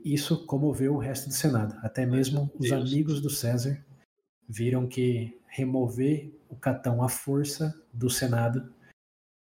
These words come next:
Speaker 1: era um pouco de exagero. E eles começaram, depois que o Catão foi levado, a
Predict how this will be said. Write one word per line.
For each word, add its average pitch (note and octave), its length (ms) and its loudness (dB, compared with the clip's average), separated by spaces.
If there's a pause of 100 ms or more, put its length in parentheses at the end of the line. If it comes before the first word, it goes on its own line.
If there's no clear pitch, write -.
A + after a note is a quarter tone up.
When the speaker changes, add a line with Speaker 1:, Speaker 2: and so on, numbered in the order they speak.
(140)
Speaker 1:
era A#2 220 0
um B2+ 120 0
pouco C3 280 -2
de B2+ 80 -2
exagero. A2+ 520 0 (280)
E A2+ 200 -4
eles C3 200 2
começaram, C3 600 2
depois B2 340 0
que - 80 -16
o - 20 -18
Catão B2 280 0
foi B2 160 -2
levado, B2+ 460 2
a B2+ 60 -2